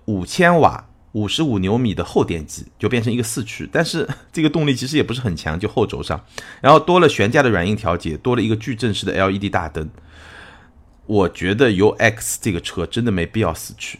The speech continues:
对吧？后面一个动力也不是很大的电机，有多大帮助吗？可能下雨天有那么一点点的帮助，但本身前驱其实也没有什么太大的问题啊。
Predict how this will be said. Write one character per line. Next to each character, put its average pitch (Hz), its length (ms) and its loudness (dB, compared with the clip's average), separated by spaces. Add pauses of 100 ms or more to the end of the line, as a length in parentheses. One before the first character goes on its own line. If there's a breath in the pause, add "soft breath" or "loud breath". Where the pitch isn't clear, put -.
对 - 60 -8
吧？ 98 120 2
后 - 120 -4
面 110 160 2
一 92 80 -6
个 107 120 2
动 110 180 -2
力 98 60 0
也 85 80 0
不 98 100 -6
是 110 80 -4
很 90 100 -2
大 90 120 0
的 90 80 0
电 90 200 -4
机， 90 260 -6
有 82 200 0
多 110 140 -2
大 120 100 2
帮 113 180 0
助 117 160 -4
吗？ 104 240 -4
可 98 120 -4
能 104 80 0
下 117 180 4
雨 95 80 2
天 107 160 -2
有 92 120 0
那 117 100 0
么 117 100 -4
一 139 80 -12
点 110 240 -2
点 120 100 0
的 85 80 -2
帮 90 240 -2
助， 78 140 -12
但 113 160 -2
本 90 80 -6
身 123 100 -4
前 95 220 -6
驱 117 180 -6
其 113 160 -8
实 - 140 -6
也 78 100 -4
没 73 120 -6
有 113 80 0
什 95 100 -6
么 80 60 -6
太 85 160 -4
大 82 80 -4
的 87 80 -4
问 87 160 -6
题 - 180 -14
啊。 71 100 -12